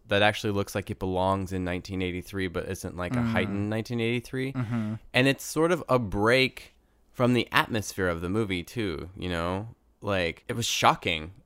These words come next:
Speaker 1: in a weird
Speaker 2: Mm.
Speaker 1: way, where it was like, I'm so used to the, to the world of the movie, and then to have that be like, "This is what actually nineteen eighty-three looks like,"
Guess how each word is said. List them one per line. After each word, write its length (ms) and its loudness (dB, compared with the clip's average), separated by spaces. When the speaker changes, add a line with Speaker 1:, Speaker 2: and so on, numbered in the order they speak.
Speaker 1:
in 120 0
a 60 2
weird 260 2
Speaker 2:
Mm. 60 0
Speaker 1:
way, 280 2
where 180 2
it 60 2
was 160 -4
like, 120 0
I'm 120 -2
so 240 4
used 340 -2
to 80 -4
the, 260 -2
to 120 -10
the 280 -8
world 540 2
of 120 0
the 80 -2
movie, 560 0
and 140 2
then 100 4
to 80 0
have 320 2
that 420 4
be 140 0
like, 280 2
"This 260 -2
is 180 -6
what 180 2
actually 400 2
nineteen 360 -2
eighty-three 420 -2
looks 320 -4
like," 420 -2